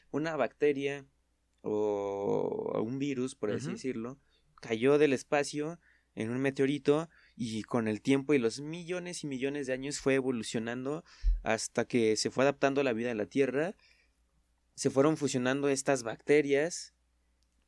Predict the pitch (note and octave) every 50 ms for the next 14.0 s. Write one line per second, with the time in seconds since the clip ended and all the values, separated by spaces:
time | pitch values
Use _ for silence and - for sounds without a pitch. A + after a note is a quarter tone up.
0 | _ _ _ _ _ C3 B2 A#2 A2+ A2+ A2 A2 A2 A2 A2 G#2+ G#2+ G#2+ G2+ _
1 | _ _ _ - B2 A#2+ A2+ A2 - C#3 C#3+ C#3+ C#3 C#3+ D3 C#3+ C3 - - D3+
2 | D3 C#3+ C#3 D3+ C#3+ C#3 C3 A#2 A2 G#2 - - A2+ A2+ G#2 G#2 G#2 - _ _
3 | _ _ _ _ _ _ _ _ _ _ _ _ _ _ _ _ _ _ _ _
4 | _ - C3+ - - - - - A#2 B2 B2+ - - A#2+ C3+ C3+ - D#3 D3+ C#3
5 | B2+ A#2+ A#2 C3 B2 A2+ C3+ C#3 C#3+ C#3 C3 A#2+ A#2+ C3 C#3+ C#3 D3 F3 E3+ E3+
6 | F3 F#3 F3+ E3 E3 E3 C#3 C3 B2 - A#2 - - D#3 D#3 D3 C#3 - A#2+ -
7 | - - C3+ - C3+ C3+ C3 C3 C3 C3+ B2+ C3+ C#3+ C#3 C3+ C3 A2+ G#2 G#2+ -
8 | - B2+ C3 C3+ C#3 E3+ F#3 - - _ - - - _ _ _ _ _ _ -
9 | G#2+ G#2+ - - C#3 C#3 C3 B2 A#2 A2+ A2 - - - _ _ _ _ _ _
10 | _ _ - B2 A#2 G#2 - A#2+ A2+ A2 - - - - - - - - - -
11 | A2 A2 A2 A#2 A#2+ B2+ B2+ B2 A#2 A2 G#2 - B2+ B2 - C3+ C3+ B2+ A#2 A2+
12 | A2 A2+ A2+ - A2 A2 A2+ A#2 A2 A2+ B2+ C#3 C3+ - D#3 D3+ C#3 D3 B2 A#2
13 | A2+ B2+ B2+ B2 - C3 B2+ A#2+ A#2 A2+ A2+ A2 - B2 A#2+ B2+ C3 A#2+ A2+